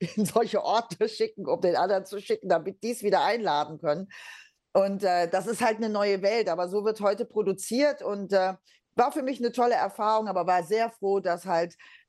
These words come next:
Schrödey und Andy Klaassen halt mit mir die Vocals ganz oldschool aufgenommen haben, so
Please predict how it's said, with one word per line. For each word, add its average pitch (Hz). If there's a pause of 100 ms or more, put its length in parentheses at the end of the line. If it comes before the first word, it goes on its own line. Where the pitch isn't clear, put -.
Schrödey 190
und 185
Andy 180
Klaassen 175
halt 175
mit 175
mir 175
die 175
Vocals 175
ganz 185
oldschool 165
aufgenommen 151
haben, 147
so 147